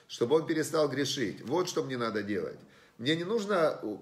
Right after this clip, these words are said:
то есть, э, он, когда хотел его проклясть, он тоже один был отрывок в письменной Торе. "Пусть исчезнут грешники", там написано.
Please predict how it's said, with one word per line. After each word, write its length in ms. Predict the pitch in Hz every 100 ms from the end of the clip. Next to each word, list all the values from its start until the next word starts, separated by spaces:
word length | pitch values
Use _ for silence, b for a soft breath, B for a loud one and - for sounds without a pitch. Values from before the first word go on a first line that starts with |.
| - -
то 140 | 147
есть, 220 | 147 -
э, 40 | 131
он, 500 | 123 - - 156 156
когда 280 | 151 135 135
хотел 280 | 143 147
его 120 | 143 143
проклясть, 420 | 143 143 196 147
он 80 | 123
тоже 220 | 156 131
один 240 | 113 131
был 140 | 120 120
отрывок 360 | 123 190 165
в 40 | 120
письменной 360 | 107 107 107
Торе. 360 | 104 107 98 - B B
"Пусть 200 | 175 175
исчезнут 640 | 147 - 185 185 156 113 - B B B
грешники", 680 | 104 131 160 123 107 90
там 180 | 85 87
написано. 560 | 92 90 80 73 67